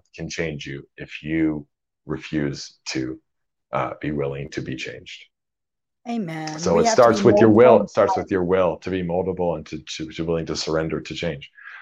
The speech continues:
Speaker 1: uh, and good
Speaker 2: I love
Speaker 1: change.
Speaker 2: it.
Speaker 1: That's, that's transformation. So.
Speaker 2: I love it. I love it. I love the whole transformation. I've got another fitness coach. Uh, Paula Fuller is a fitness, or well, she's a health coach, health and wellness coach. And so everybody on here has been resonating with what you're saying.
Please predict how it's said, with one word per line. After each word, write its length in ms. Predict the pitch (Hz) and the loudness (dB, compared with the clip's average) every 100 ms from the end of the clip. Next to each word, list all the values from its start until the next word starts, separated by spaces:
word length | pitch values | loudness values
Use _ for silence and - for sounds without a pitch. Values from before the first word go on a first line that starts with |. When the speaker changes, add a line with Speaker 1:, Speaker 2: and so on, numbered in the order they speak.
| - - | -20 -6
Speaker 1:
uh, 100 | 76 | -2
and 120 | 73 85 | -2 2
good 220 | 90 - | 0 0
Speaker 2:
I 60 | |
love 80 | 76 78 | -4 -6
Speaker 1:
change. 100 | - | -8
Speaker 2:
it. 100 | 78 - | -16 -10
Speaker 1:
That's, 240 | 80 - | -8 -8
that's 220 | - 71 - | -6 -6 -4
transformation. 680 | 69 69 73 67 65 - - _ _ | -8 -6 -8 -10 -12 -16 -20 _ _
So. 160 | - - _ _ _ _ 202 | -20 -20 _ _ _ _ -2
Speaker 2:
I 60 | |
love 260 | 196 196 175 | 2 2 2
it. 160 | 170 _ | -6 _
I 80 | 196 | 0
love 240 | 214 214 | 4 4
it. 80 | 175 - | 2 0
I 60 | |
love 180 | 196 208 | 2 2
the 60 | 220 | 2
whole 120 | 226 | 0
transformation. 680 | 214 220 214 202 190 208 214 | 0 -2 -2 -2 -2 -2 -2
I've 140 | 196 | 0
got 100 | 220 | 2
another 240 | 208 202 202 | 2 2 2
fitness 320 | 240 202 202 | -2 -2 -2
coach. 320 | 226 208 196 | 2 2 2
Uh, 200 | 185 175 | -2 -2
Paula 320 | - 240 214 | -2 0 0
Fuller 340 | 196 226 208 190 | 2 2 2 0
is 100 | 175 | -2
a 40 | |
fitness, 340 | 180 214 202 196 | -4 -6 -4 -4
or 140 | 202 196 | 0 0
well, 100 | 190 | 0
she's 300 | - 233 190 | -4 -4 -2
a 120 | 170 _ - - | -4 _ -12 2
health 260 | 330 - | 4 4
coach, 320 | 226 - - | 4 2 2
health 240 | - 240 233 | -2 -2 -2
and 100 | 208 | 0
wellness 380 | 208 202 175 - | 2 0 -4 -2
coach. 340 | 170 160 - | -2 -2 -6
And 140 | 185 | -8
so 320 | - 202 185 175 - - - | -2 0 0 -2 -10 -10 2
everybody 580 | 277 339 294 302 285 | 2 4 6 8 8
on 220 | 269 269 285 | 6 4 2
here 260 | 285 240 | 2 0
has 140 | 226 180 | 0 0
been 160 | 220 | 0
resonating 560 | 214 233 240 240 226 226 | 4 4 4 0 0 0
with 160 | 214 | -2
what 160 | 220 202 | 0 0
you're 120 | 202 | 0
saying. 680 | 196 240 214 214 214 208 214 | -4 0 0 0 -2 -4 -8